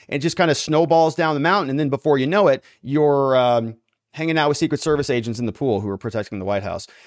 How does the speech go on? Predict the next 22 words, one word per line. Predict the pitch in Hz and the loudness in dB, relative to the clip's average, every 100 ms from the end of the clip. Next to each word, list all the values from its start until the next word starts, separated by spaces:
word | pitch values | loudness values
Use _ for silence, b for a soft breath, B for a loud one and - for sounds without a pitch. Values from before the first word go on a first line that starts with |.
| b | b
Another | 180 202 233 226 | 0 2 4 4
risk | 180 190 240 - | 4 2 0 -2
to | 233 | -2
the | 202 | 0
danger | 196 202 202 190 | 0 0 0 0
of | 175 160 165 | 2 0 0
the, | 185 _ | -2 _
to | - | -4
the | 175 | -2
community | 185 165 160 151 156 151 _ _ | 0 -2 0 0 0 -2 _ _
factor | - 147 135 139 | -2 0 0 -2
says, | 131 139 | 0 0
moreover, | 135 135 143 151 151 151 _ _ _ _ _ _ _ | 2 4 4 4 2 -2 _ _ _ _ _ _ _
the | 156 | -8
court | 170 190 151 | 0 0 2
must | 147 185 - | 2 2 0
assess | 165 185 160 - | -2 0 0 -2
the | 123 135 | -4 -2
risk | 135 147 - | 2 0 0
of | 143 | -6
future | - 120 113 | -4 -4 -4
dangerousness. | 113 123 107 92 87 - - | -4 -4 -4 -8 -10 -12 -14